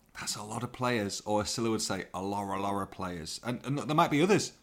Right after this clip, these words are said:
There might be others. Um, that's a, that's a, that's a big, big hole to fill. But like you say, it's an exciting hole to fill.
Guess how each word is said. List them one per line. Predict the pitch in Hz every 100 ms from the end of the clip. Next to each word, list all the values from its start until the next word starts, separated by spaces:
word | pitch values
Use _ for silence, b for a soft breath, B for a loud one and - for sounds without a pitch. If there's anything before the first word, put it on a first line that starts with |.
| -
There |
might | 127 143
be | 135
others. | 143 107 - b b b _
Um, | 101 104 101 98 - _
that's | - 233
a, | -
that's | - 131 143
a, | 110 -
that's | -
a | 139
big, | 135 151 147 - - - -
big | 165
hole | 117 160 151
to | 139
fill. | 127 139 98 B B B _ _ _
But | -
like | 135 170
you | 143
say, | 160 156 -
it's | - -
an | 135
exciting | 127 - 127 135 - 117
hole | 107 98
to | 101
fill. | - 87